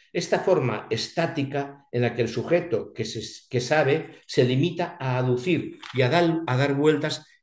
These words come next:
en torno, en torno a lo que ya está aquí, todo ese material simplemente sumergido desde fuera en el elemento estático,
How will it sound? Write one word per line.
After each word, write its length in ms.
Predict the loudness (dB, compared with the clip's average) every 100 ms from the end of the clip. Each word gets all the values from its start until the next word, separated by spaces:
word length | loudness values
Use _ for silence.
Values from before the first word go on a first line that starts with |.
| _
en 180 | 2 4
torno, 480 | 4 4 2 0 -2
en 160 | -2
torno 320 | 2 2 2 2
a 40 |
lo 120 | 2
que 100 | 2
ya 140 | 2 2
está 240 | 0 -4
aquí, 460 | 0 2 2 0 -10 -20 _
todo 180 | 4
ese 180 | 4 2
material 400 | 0 2 4 4
simplemente 580 | 4 0 2 2 2 0
sumergido 680 | -2 0 0 0 0 0 -2 -14 _
desde 280 | 0 2 0
fuera 440 | 0 4 4 2 -4
en 160 | 0
el 140 | 2 2
elemento 440 | 2 2 0 -2
estático, 720 | -8 -2 -2 -2 -4 -4 -6